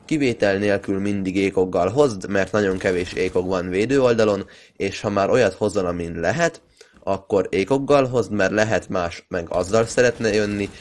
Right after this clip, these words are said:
de nem jut már neki. Továbbá vertical whippet is használok rajta, hiszen az tulajdonképpen alap.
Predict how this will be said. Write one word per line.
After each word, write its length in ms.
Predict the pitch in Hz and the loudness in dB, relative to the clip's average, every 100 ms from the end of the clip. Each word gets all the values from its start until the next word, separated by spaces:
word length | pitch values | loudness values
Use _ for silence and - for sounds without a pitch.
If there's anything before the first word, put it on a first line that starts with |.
| - | -18
de 160 | - 95 | -4 0
nem 300 | 95 95 90 | 0 -2 -4
jut 260 | 90 90 - | -6 -8 -4
már 300 | 87 85 - | -4 -2 -4
neki. 480 | 87 82 - - - - - - _ | -8 -8 -8 -14 -14 -20 -20 -20 _
Továbbá 580 | 139 143 127 107 101 82 | -4 -2 -2 0 0 2
vertical 600 | 101 143 151 - 120 101 | 0 0 -4 -4 -2 -2
whippet 400 | 107 - - 87 - | -6 -6 -6 -6 -6
is 160 | 92 | -8
használok 600 | - 95 - 92 85 87 101 | -4 -6 -4 -4 -4 -6 -4
rajta, 460 | 107 107 - 90 - _ | -2 -2 -2 -4 -6 _
hiszen 400 | - 104 - 90 | -10 -8 -4 -6
az 320 | 80 85 - - | -4 -8 -10 -8
tulajdonképpen 720 | 98 90 80 87 92 - 82 - | -2 -2 -2 -4 -6 -4 -8 -4
alap. 360 | 82 69 - | -6 -6 -12